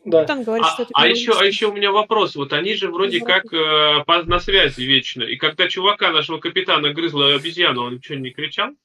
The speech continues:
Speaker 1: Не успел.
Speaker 2: А, они, по-моему, были в разных отсеках, потому
Speaker 1: Мгм.
Speaker 2: что, во-первых, корабль не отвечал, они решили осмотреть всё.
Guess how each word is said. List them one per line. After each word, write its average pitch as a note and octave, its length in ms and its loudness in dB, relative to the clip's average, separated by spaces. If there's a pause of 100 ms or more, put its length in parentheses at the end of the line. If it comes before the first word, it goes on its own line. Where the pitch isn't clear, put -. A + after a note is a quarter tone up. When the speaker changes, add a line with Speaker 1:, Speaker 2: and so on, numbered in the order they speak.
(640)
Speaker 1:
Не E3+ 280 -6
успел. E3+ 580 2 (840)
Speaker 2:
А, A3 180 -4 (460)
они, A#3+ 260 -4
по-моему, B3+ 360 0
были C4 180 0
в C4 60 4
разных B3+ 320 0
отсеках, D4+ 420 -4
потому B3+ 240 -6
Speaker 1:
Мгм. C4 60 -4
Speaker 2:
что, A#3 160 -8
во-первых, B3 300 -2 (200)
корабль B3 360 -4
не A#3 100 -4
отвечал, B3+ 440 -2
они A#3 160 -4
решили A#3+ 260 -6
осмотреть A#3+ 500 -4
всё. A#3 220 -6